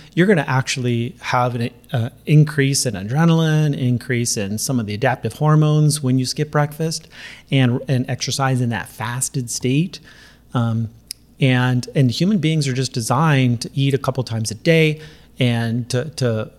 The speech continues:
think that we have to eat breakfast and, like, it's the most important meal of the day, it's just wrong. It's just wrong. And especially if you eat a high carbohydrate breakfast. And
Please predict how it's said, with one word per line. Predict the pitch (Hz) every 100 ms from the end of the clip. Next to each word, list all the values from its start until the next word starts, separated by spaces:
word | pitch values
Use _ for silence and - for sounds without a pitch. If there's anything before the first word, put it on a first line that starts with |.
| -
think | - - 170 185
that | 123
we | 123
have | - 131 -
to | 139
eat | 120
breakfast | 135 123 - 156 147 -
and, | 120
like, | 110 113
it's | - -
the |
most | 120 113
important | 120 - 135
meal | 127
of | 123
the | 123
day, | 127
it's | 135
just | 226 -
wrong. | 87 170 175 - - - - -
It's | 135 -
just | 135 -
wrong. | 135 180 117 - - - - - -
And | 160 165
especially | 165 208 - 269
if | 240
you | 170
eat | 143
a | 123
high | - 135
carbohydrate | - 135 107 120 120 117
breakfast. | 117 107 120 117
And | 131